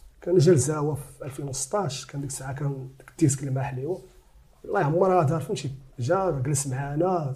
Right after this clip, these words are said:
يعني متواضع بزاف، ريح معانا، فهمتي، في السطح، فهمتي، لا، l'artiste ديك الساعة، l'artiste ألفين وستاش راه كان في المغرب، راه ماشي قليل اللي كيتمسكوا ليه، راه ما كيعرفوش، ولكن هو معروف أوروبي، جا جلس معانا في السطح بزاوة عادي، فهمتي،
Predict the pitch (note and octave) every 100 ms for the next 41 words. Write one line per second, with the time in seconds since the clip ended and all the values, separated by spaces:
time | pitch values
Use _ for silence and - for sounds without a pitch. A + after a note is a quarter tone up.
0 | - C3+ E3 E3+ - E3 F3 F3+ F3 B2
1 | G2 - - F3 F3 C#3 D3 D3+ - C3+
2 | D3 D3+ E3+ - - - E3 - - -
3 | - - - _ - E3 G3 E3+ F3 F#3+
4 | G3 G3 D3+ E3 F#3+ F3+ F3+ F3 F3+ -
5 | F3 E3+ - G#3+ E3 D#3+ F3 D#3+ - -
6 | - _ - E3 E3+ G#3 G3 F#3 F#3+ -
7 | F#3 G3 B3+ A#3+ - - D#3 - - E3+
8 | B2 - - - - D3+ - E3 F3 C4+
9 | A3 - D#3+ E3 F#3 E3 F#3 F3 D3 E3+
10 | - F#3 E3+ - E3+ F3+ - - - -
11 | - C3+ G3+ D3+ F#3 - C3 E3 E3+ D3
12 | - - B2+ A#2+ D#3 D#3 E3 C#3 D3 C#3+
13 | D#3+ D3 C3+ G3 D#3+